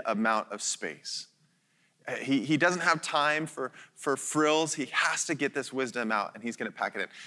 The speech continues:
Uh, a picture, uh, as it were for me, is if you ever, uh,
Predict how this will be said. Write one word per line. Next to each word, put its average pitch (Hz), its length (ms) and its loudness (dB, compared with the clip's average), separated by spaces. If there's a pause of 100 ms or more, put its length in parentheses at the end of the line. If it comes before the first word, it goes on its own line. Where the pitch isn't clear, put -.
(140)
Uh, 117 160 4
a 123 100 4
picture, 123 640 -2 (300)
uh, 113 160 2
as 127 160 4
it 120 100 2
were 123 200 2
for 123 160 -6
me, 135 240 4
is 110 400 -2
if 123 180 -4
you 123 260 2
ever, 135 480 4
uh, 104 260 4